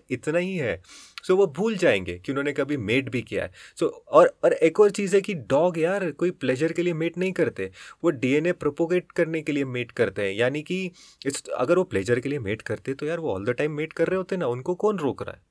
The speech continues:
लेकिन ऐसा होता थोड़ी है। जब फीमेल रिप्रोडक्टिव साइकिल पे आती है, हीट पे होती है, जब हंड्रेड परसेंट ये होता है कि हाँ भाई फीमेल बच्चे पैदा कर सकती है, तब जाके डॉग मेट करते हैं,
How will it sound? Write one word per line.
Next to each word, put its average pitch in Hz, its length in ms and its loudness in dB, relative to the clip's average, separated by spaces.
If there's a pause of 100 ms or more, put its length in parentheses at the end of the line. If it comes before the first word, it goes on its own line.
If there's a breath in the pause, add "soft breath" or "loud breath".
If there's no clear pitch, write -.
लेकिन 98 240 -2
ऐसा 104 180 0
होता 135 260 0
थोड़ी 208 300 -2
है। 156 100 -4 (260 loud breath)
जब 131 80 2
फीमेल 117 500 -6
रिप्रोडक्टिव 113 560 -4
साइकिल 110 380 -4
पे 110 120 -4
आती 98 280 -2
है, 110 100 -2
हीट 107 260 -8
पे - 120 -6
होती 95 320 -4
है, 117 180 0 (300 loud breath)
जब 107 140 4
हंड्रेड 101 320 -2
परसेंट 117 380 0
ये 110 160 -2
होता 104 260 0
है 107 80 -2
कि 117 100 -12
हाँ 110 200 -6
भाई 104 140 -4
फीमेल 104 320 -4
बच्चे 104 300 -4
पैदा 107 280 2
कर 123 200 2
सकती 104 340 -8
है, 113 140 -4 (400 soft breath)
तब 196 160 0
जाके 127 260 2
डॉग 104 300 -2
मेट 123 260 -2
करते 135 320 -2
हैं, 123 140 -8